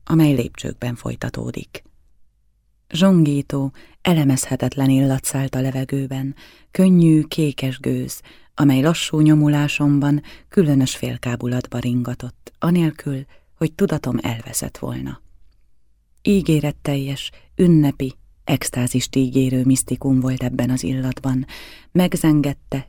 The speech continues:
kiélesítette a lélek érzékeit, s ember számára halhatatlan hangokat, ámulatos, bukolikus színeket közvetített hozzá.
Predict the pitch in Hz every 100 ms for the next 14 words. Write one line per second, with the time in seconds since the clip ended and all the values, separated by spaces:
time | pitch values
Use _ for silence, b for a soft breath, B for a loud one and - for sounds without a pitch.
0 | - - 185 165 135 135 - 131 123 -
1 | 123 120 139 135 123 - 117 - 123 120
2 | - 120 131 - B B B B B -
3 | - 208 185 175 - 160 143 139 127 120
4 | 156 127 117 117 - 131 131 135 127 127
5 | - 127 - B B B 190 180 156 151
6 | 139 - 135 - - 160 160 - 123 120
7 | 123 - - 123 120 120 120 - 117 -
8 | 117 123 120 120 - 123 - 120 127